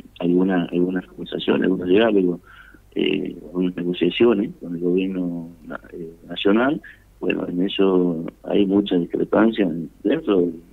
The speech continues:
seno del C G T, hay que decirlo. Eh, está el ala más derechista y el ala más dura que, que cree que saliendo a la calle, haciendo los reclamos y no quedarse de brazos cruzados ante, ante tanta hora de despido y todo esto que está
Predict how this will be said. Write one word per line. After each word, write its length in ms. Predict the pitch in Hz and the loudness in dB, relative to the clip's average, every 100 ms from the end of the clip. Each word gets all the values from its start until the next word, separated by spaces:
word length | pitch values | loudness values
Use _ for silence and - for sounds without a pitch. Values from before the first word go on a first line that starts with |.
| - | -2
seno 240 | 277 269 | 0 0
del 100 | - | -2
C 80 | - | -4
G 140 | 208 | -6
T, 100 | - | 2
hay 240 | 330 135 - | 2 4 2
que 100 | 98 | 0
decirlo. 500 | 107 277 311 92 87 - - - _ | 0 2 2 0 -12 -18 -20 -20 _
Eh, 460 | - - - - - - - - _ _ | -4 -4 -2 -6 -10 -14 -20 -20 _ _
está 220 | - - | -4 0
el 120 | 87 | 4
ala 400 | 90 92 90 85 85 - _ | 4 4 2 0 -8 -20 _
más 160 | 95 101 | 2 4
derechista 420 | 104 113 175 113 | 4 2 0 0
y 160 | 110 | 2
el 40 | 104 | 2
ala 180 | 101 101 | 2 2
más 160 | 104 | 2
dura 280 | 107 123 135 | 2 2 2
que, 260 | - 80 78 - | -2 -12 -12 -14
que 200 | 69 - - _ _ _ _ | -14 -14 -18 _ _ _ _
cree 380 | 110 120 120 113 | 4 6 4 2
que 240 | 95 87 - - _ _ | -6 -6 -10 -20 _ _
saliendo 300 | - 92 95 | -6 -2 -2
a 120 | 98 98 | -2 0
la 60 | |
calle, 460 | 113 113 113 104 87 | 0 0 0 -2 -2
haciendo 320 | 90 92 92 | -4 -4 -4
los 140 | 92 | -4
reclamos 460 | 90 90 101 107 95 | -6 -2 0 0 0
y 40 | |
no 140 | 92 90 | 0 0
quedarse 440 | 90 92 90 85 | 2 2 0 -4
de 80 | 87 | -2
brazos 280 | 90 92 87 | -2 -2 -4
cruzados 480 | - 87 98 104 90 | -4 0 2 2 0
ante, 180 | - | -4
ante 420 | 80 78 - - - | -8 -10 -18 -16 -6
tanta 420 | 87 85 - - - - - - | -4 -4 -4 -8 -12 -20 -8 -2
hora 240 | 85 85 | 2 2
de 140 | 85 | 0
despido 760 | 87 - 98 95 92 90 87 85 - - _ | -2 0 2 6 6 6 2 0 -12 -20 _
y 100 | - | -8
todo 240 | - 107 110 | 0 2 4
esto 220 | - - | 0 -6
que 80 | 87 | -6
está 160 | 87 | -6